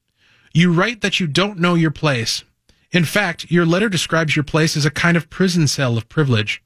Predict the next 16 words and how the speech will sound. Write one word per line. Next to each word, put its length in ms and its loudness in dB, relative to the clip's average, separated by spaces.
What 180 2
you 140 4
really 300 2
feel 460 0
is 140 2
trapped 380 -2
within 240 0
an 100 2
identity 580 0
that 180 -2
marks 400 0
you 160 0
inescapably 840 -4
as 240 0
an 80 -4
oppressor. 600 -6